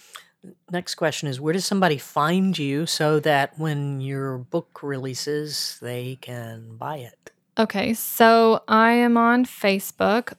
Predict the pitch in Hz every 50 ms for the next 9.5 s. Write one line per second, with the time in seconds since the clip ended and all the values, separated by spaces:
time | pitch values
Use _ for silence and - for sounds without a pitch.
0 | - - 196 196 208 220 226 - - 208 208 214 214 220 233 240 - - - -
1 | - - - 214 196 190 190 190 190 185 185 190 196 220 233 - - - - -
2 | - - - - _ _ _ - - 208 208 208 202 196 196 196 196 196 - _
3 | _ _ _ _ - - 202 202 202 196 202 202 202 202 190 190 180 180 180 190
4 | 196 240 240 - - 196 196 196 202 196 - - - 220 220 220 220 214 214 -
5 | _ - - - 262 254 254 240 220 233 262 254 - - 339 311 - 349 339 -
6 | - - - 254 247 247 247 247 247 247 214 - _ _ _ _ _ _ _ _
7 | - - 190 - 214 220 220 220 226 240 247 240 233 240 240 240 247 254 247 _
8 | _ _ _ - 214 214 226 233 - - 202 208 220 220 - 226 226 233 254 262
9 | - - - 202 185 185 190 202 233 233